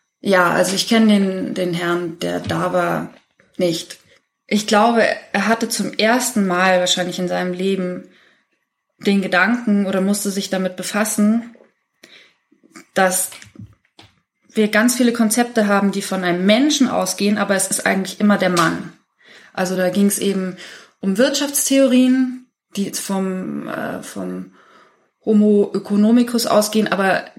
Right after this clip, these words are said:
dieser, dieser, ähm, ökonomische Mensch, es wird eigentlich immer als Mann gedacht. Und das ist ja nicht nur in den Wirtschaftstheorien so, das siehst du ja in der Kunst sowieso, also Frauen sind immer das Objekt, Männer sind der, es ist immer ein männlicher Blick oder ganz oft in Filmen und so weiter.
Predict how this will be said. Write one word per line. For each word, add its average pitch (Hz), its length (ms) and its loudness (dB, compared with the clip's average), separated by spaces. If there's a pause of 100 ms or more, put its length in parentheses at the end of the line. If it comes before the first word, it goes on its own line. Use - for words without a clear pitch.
(100)
dieser, 190 680 2 (420)
dieser, 185 520 0
ähm, 92 340 -8 (400)
ökonomische 226 540 4
Mensch, 208 420 4 (200)
es - 260 -8
wird 226 180 0
eigentlich 196 280 0
immer 220 200 4
als 196 200 -2
Mann 185 240 2
gedacht. 160 480 -6 (460)
Und 202 120 2
das 202 80 -2
ist - 140 0
ja 208 100 4
nicht 202 200 2
nur 202 120 4
in 190 160 -2
den 185 160 -2
Wirtschaftstheorien 190 720 -6
so, 185 120 -8
das 180 200 -6
siehst 196 220 -8
du 190 80 -6
ja 180 320 -6 (400)
in 220 100 6
der 208 140 6
Kunst 254 400 2
sowieso, 240 560 6
also 196 200 2
Frauen 202 440 4
sind 208 240 4
immer 196 340 0
das 185 220 -4
Objekt, 196 480 -2
Männer 190 280 -2
sind 185 300 -6
der, 185 280 0
es - 180 -4
ist 202 100 -2
immer 208 160 2
ein 190 200 0
männlicher 226 480 2
Blick 214 360 0
oder 202 220 -4
ganz 196 260 -2
oft 190 320 -4
in 208 160 2
Filmen 202 520 2
und 190 120 -6
so 190 100 -4
weiter. 180 440 -2